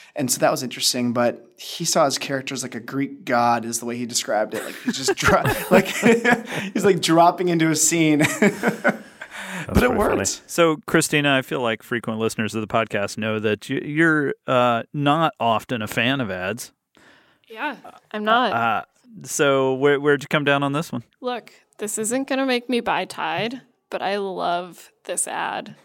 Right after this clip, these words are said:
Speaker 4: I love this concept. I love everything about it. The casting is perfect.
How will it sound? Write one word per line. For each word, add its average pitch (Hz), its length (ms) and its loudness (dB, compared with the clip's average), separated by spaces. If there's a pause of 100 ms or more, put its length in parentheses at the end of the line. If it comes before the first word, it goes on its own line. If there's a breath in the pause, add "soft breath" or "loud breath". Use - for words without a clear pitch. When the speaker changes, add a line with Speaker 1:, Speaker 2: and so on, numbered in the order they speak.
Speaker 4:
I 208 60 0
love 196 320 -4
this 233 160 -2
concept. - 640 -8
I 214 140 -2
love 185 300 -4
everything 208 480 -2
about 208 320 -2
it. 196 160 -4
The 196 80 -8
casting 208 520 -4
is 202 120 -6
perfect. 202 600 -6